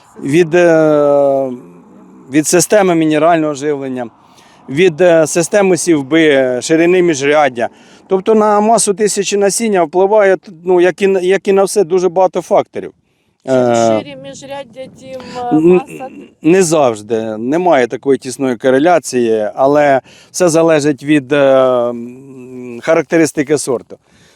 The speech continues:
Speaker 2: від, е, її, ну, кількості хіт-юнітів або, простіше, періоду вегетації. Скільки, е, період вегетації в сої? Через те, що,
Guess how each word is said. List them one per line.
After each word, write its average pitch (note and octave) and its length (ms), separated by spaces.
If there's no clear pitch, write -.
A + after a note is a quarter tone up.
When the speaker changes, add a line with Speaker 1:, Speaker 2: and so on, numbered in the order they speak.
Speaker 2:
від, C#3 260
е, D3 260
її, D#3+ 280
ну, C3 880
кількості E3 480
хіт-юнітів D#3 760
або, C#3+ 440
простіше, D3+ 640
періоду E3 440
вегетації. C#3+ 680
Скільки, E3+ 400
е, C#3 600
період D#3+ 380
вегетації C#3+ 540
в B2 60
сої? G2+ 380
Через C#3 300
те, E3 160
що, C#3 260